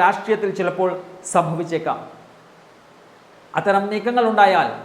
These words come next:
ഇടതുപക്ഷത്തെ പല സീറ്റുകളും യു ഡി എഫ് പിടിച്ചെടുക്കുമെന്നതിൽ തർക്കമില്ല. അതിലൊന്നാമത്തേത് തൃശ്ശൂർ ആയിരിക്കും. തൃശ്ശൂർ പാർലമെന്റിൽ മത്സരിച്ച വി എസ് സുനിൽകുമാറിന് തന്നെയാവും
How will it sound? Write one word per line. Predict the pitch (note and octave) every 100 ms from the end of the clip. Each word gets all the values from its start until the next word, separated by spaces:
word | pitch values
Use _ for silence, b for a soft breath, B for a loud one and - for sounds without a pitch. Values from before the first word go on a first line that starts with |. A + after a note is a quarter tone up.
| - - -
ഇടതുപക്ഷത്തെ | E3+ G#3 G#3+ A3 G3 G3+ F#3+ F#3 -
പല | F3+ G#3+ A3+ -
സീറ്റുകളും | A#3+ B3 C4+ B3 G3 A#2 - - - - - D3
യു | F#3+
ഡി | G3+
എഫ് | G3 -
പിടിച്ചെടുക്കുമെന്നതിൽ | F3 F#3+ G#3+ B3 A3 G#3+ G3+ F#3 F#3 -
തർക്കമില്ല. | D#3+ - F3 D3 - - - - - - - - -
അതിലൊന്നാമത്തേത് | G#3+ B3+ C#4+ D4 C4+ B3 G3+ D3+ - - -
തൃശ്ശൂർ | A3 - G#3 F#3+
ആയിരിക്കും. | D#3 - - - - - - - - -
തൃശ്ശൂർ | E3+ G3+ G#3 G#3
പാർലമെന്റിൽ | G#3 A3+ A#3 A3+ A3
മത്സരിച്ച | A3 A3 G#3+ - A3 A3 - - C3
വി | F#3+ A#3
എസ് | A#3 A3+
സുനിൽകുമാറിന് | A3+ A#3+ B3+ C4 A#3 A3+
തന്നെയാവും | A3 G#3+ G#3 G3+